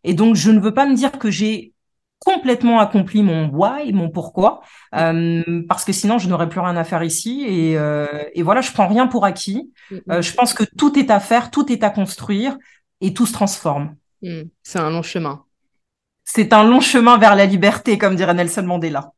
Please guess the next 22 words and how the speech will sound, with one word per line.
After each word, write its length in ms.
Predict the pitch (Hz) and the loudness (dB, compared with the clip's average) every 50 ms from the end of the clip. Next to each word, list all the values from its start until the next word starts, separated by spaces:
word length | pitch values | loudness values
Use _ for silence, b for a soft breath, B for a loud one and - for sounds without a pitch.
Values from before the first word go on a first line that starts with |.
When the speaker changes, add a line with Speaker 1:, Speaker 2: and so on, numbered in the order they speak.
| - - | -10 -8
Speaker 2:
Mm, 40 | 208 - - 359 | -8 -2 2 2
mm, 140 | 359 - - 269 226 | 2 2 2 -2 -4
mm. 80 | - - _ | -4 -10 _
<laughs> 80 | _ _ | _ _
Tout 160 | - - 175 | -14 -10 -8
à 100 | 165 160 | -8 -8
fait. 300 | 160 - 156 151 - - - B B B B B B B B B B _ | -8 -12 -14 -14 -14 -16 -20 B B B B B B B B B B _
Et 260 | 175 175 170 175 170 - - | -6 -4 -2 -2 -4 -2 -2
aujourd'hui, 920 | 202 190 180 202 196 185 190 175 180 190 208 220 240 247 254 269 262 233 | -2 0 0 0 0 0 -2 -4 -4 -4 -2 -2 0 0 2 2 4 4
euh, 140 | 190 175 170 | 2 2 0
qu'est-ce 240 | 175 - 185 - | -2 -6 -8 -4
que 80 | - 269 | -4 -2
vous 100 | 277 208 | -2 0
avez 120 | 180 170 | -2 -2
envie 240 | 170 165 165 175 175 | -4 -4 -4 -6 -8
de 60 | 175 _ | -8 _
transmettre 680 | - - - 190 175 - - 175 165 160 - - - | -12 -4 -4 -4 -4 -2 -2 -2 -2 -2 -6 -12 -10
de 100 | 156 175 | -8 -6
votre 220 | 160 160 160 160 175 | -4 -4 -4 -2 -4
éducation, 640 | 160 160 160 - 160 156 - - - 196 185 170 156 | -6 -6 -4 -4 -4 -2 -4 -6 -4 -4 -2 0 -2
euh, 60 | 151 | -2
franco-guinéenne ? 1000 | - - - 180 175 180 - 180 165 165 170 165 160 156 151 147 147 135 131 | -4 -4 -4 -4 -4 0 -2 -2 0 0 -2 -2 -2 -2 -4 -4 -6 -8 -10